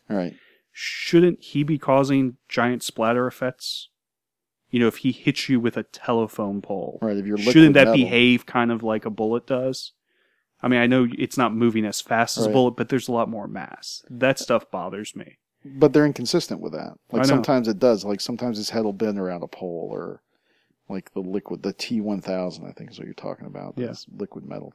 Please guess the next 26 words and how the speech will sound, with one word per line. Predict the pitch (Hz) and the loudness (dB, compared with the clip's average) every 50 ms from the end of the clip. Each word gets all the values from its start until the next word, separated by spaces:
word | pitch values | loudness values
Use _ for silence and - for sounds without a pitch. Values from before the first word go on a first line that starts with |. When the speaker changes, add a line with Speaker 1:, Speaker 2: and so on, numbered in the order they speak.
| - | -18
Speaker 1:
thing. | - - 101 98 | -16 -16 -12 -4
But | 113 113 104 | -4 -4 -2
don't | - 123 135 139 | 0 -2 -2 0
they | 139 143 | 0 2
go | 139 139 | 2 0
up | 135 | 0
to, | - - | 0 -6
like, | 120 117 110 | -6 -6 -6
T | - - - 117 113 | -8 -6 -6 -6 -6
three | - - - 101 101 107 | -6 -8 -10 -8 -8 -8
thousand? | - 107 113 117 113 107 110 113 _ _ _ _ _ _ _ _ _ _ _ | -8 -8 -8 -8 -8 -10 -16 -20 _ _ _ _ _ _ _ _ _ _ _
Speaker 2:
Yeah, | - 147 185 202 165 | -4 0 2 2 4
but | 117 123 123 | 4 2 2
it's, | 120 120 113 - - - - 143 | 2 0 0 -2 -6 -6 -6 -4
it's | - 139 120 - - | -4 -4 -6 -4 -6
the | - 120 | -4 -4
same | - - - 127 123 120 | -4 -2 -2 0 0 2
Speaker 1:
What | - 107 107 | 2 2 2
Speaker 2:
stuff. | 110 113 | 4 4
Speaker 1:
happened | 117 110 120 123 | 4 2 2 -2
to | 127 | -2
T | - - 131 131 | -2 0 -2 -2
two | - - 156 175 | 2 4 4 4
thousand? | 170 127 - - - - - - - - - - _ _ _ | 4 0 -4 -4 -8 -10 -12 -14 -14 -20 -20 -20 _ _ _
<laughs> | _ _ _ _ _ _ | _ _ _ _ _ _
See? | - - - - - | -16 -14 -8 -8 -10